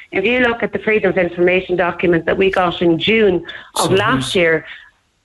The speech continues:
Speaker 1: around the taps funding, this was the additional funding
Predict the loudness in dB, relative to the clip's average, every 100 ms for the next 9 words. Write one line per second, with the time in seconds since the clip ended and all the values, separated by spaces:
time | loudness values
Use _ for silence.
0 | -10 -4 0 0 0 0 -2 -2 -2 -4
1 | -4 0 2 2 2 0 -2 -4 -4 -2
2 | -2 0 0 0 0 -2 0 0 0 2
3 | 0 0